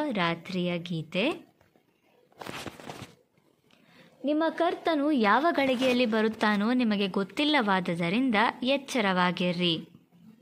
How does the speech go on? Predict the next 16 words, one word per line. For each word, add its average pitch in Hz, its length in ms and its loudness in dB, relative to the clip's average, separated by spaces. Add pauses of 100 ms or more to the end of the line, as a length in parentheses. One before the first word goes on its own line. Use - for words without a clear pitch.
(800)
ಹೊಸ 226 280 -2 (120)
ಒಡಂಬಡಿಕೆಗಳಲ್ಲಿ 180 1300 -2 (260)
ಮತ್ತಾಯನು 208 600 0
ಬರೆದ 202 240 0
ಸುವಾರ್ತೆ 170 720 -2
ಇಪ್ಪತ್ನಾಲ್ಕನೇ 226 1040 0
ಅಧ್ಯಾಯ 190 580 0 (120)
ನಲವತ್ತೆರಡನೇ 180 880 0
ವಚನ. 214 360 0 (1600)
ಬುದ್ಧಿವಂತ 294 720 2
ಕನ್ಯೆಯ 247 500 2
ವರ್ಗದವರೆಲ್ಲರೂ 208 1080 2
ಈ 285 260 0
ಸಾಮ್ಯ 294 520 0
ರೂಪದಲ್ಲಿ 214 640 0
ಆಜ್ಞಾಪಿಸಿದ 208 840 0